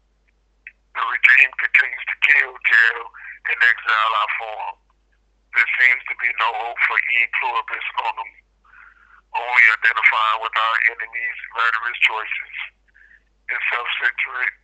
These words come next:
and self-censoring our revolutionary voices, speaking up our appointed Negroes, encouraging us to support American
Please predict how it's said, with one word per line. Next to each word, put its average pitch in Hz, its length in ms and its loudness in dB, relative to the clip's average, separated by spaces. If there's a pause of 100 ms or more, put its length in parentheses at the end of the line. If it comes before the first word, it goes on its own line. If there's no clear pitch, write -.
(520)
and 107 100 -2 (140)
self-censoring 139 800 -2 (100)
our 113 240 -2
revolutionary 113 880 -2
voices, - 480 -2 (960)
speaking 123 320 4 (160)
up - 80 -14 (720)
our 123 240 -4
appointed 120 460 -4 (100)
Negroes, 104 600 0 (760)
encouraging 117 560 2
us 113 160 0
to 107 120 -8 (120)
support - 240 -8 (240)
American 113 400 -2